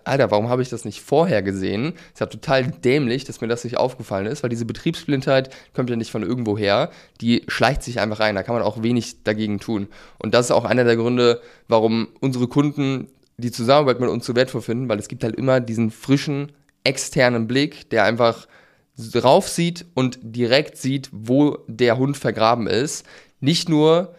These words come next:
weil er einfach nicht so super tief drin ist, wie man selbst als Gründer, sondern logischerweise auch, weil wir schon über zweihundertfünfzig Online-Shops begleitet haben, über zehn Millionen Euro Werbeausgaben betreut haben und, äh,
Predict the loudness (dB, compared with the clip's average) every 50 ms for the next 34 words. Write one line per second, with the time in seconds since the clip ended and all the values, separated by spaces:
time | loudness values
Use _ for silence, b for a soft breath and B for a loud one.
0 | b b b b b 2 4 4 4 4 2 2 2 0 2 2 0 0 0 0
1 | 2 4 4 4 4 2 -2 -4 0 2 2 2 4 4 2 2 0 -2 -8 -6
2 | -6 -2 -2 -2 -2 -2 -4 -6 -4 -2 -2 0 2 2 2 0 0 -2 -6 -6
3 | -6 -6 -8 -6 -4 -2 -2 -2 -2 -2 -6 B B B B B -2 0 2 4
4 | 4 4 2 0 -2 -6 -2 2 2 4 4 2 0 2 2 2 2 2 2 2
5 | 0 0 -2 -4 -4 -4 -4 -4 -4 -4 -4 -2 0 2 2 2 2 0 -4 0
6 | 2 2 2 2 0 -2 -4 -8 -8 -6 -6 -8 -6 -4 -2 -2 -2 -2 -2 -4
7 | -6 -6 -6 -6 -8 -8 -8 -4 0 0 0 0 0 -4 -8 -6 -4 -2 -2 -2
8 | -2 -4 -6 -8 B B B B B -2 2 2 2 2 0 0 2 2 2 2
9 | 2 2 2 2 4 2 2 2 2 2 4 4 4 4 0 0 -2 -2 -2 0
10 | 0 0 0 -2 -4 -6 -10 _ _ _ _ _ _ _ _ -18 -12 -8 -6 -6
11 | -2 2 2 2 2 4 2 2 2 2 2 -2 -6 B B B B B B B
12 | B 0 0 0 -2 -4 -4 0 0 2 2 0